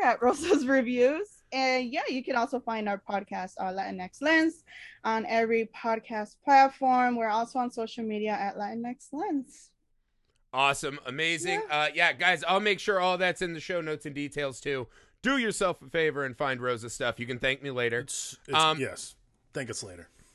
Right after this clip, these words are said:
Speaker 2: Okay, so today, Rosa, you brought an absolute, just, I mean, it's a modern gem, honestly. I think this is
Speaker 3: Yeah.
Speaker 2: gonna go down as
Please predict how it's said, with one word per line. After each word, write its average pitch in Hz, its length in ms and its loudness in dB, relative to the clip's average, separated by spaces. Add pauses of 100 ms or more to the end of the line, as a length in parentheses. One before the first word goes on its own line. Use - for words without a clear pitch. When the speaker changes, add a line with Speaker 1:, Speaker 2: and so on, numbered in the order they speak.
(140)
Speaker 2:
Okay, 156 300 4
so 156 180 -2
today, 165 680 4 (460)
Rosa, 180 340 4
you 190 160 -2
brought 190 260 6
an 160 120 4
absolute, 170 720 2 (800)
just, 175 280 0 (120)
I 156 80 8
mean, 196 160 6
it's 214 120 4
a 208 60 6
modern 180 400 4
gem, 135 300 0
honestly. 131 360 2
I 117 60 4
think 139 220 -2
this 151 100 -2
is - 80 -4
Speaker 3:
Yeah. 127 60 -10
Speaker 2:
gonna 143 180 0
go 131 160 2
down 123 320 6
as 117 220 0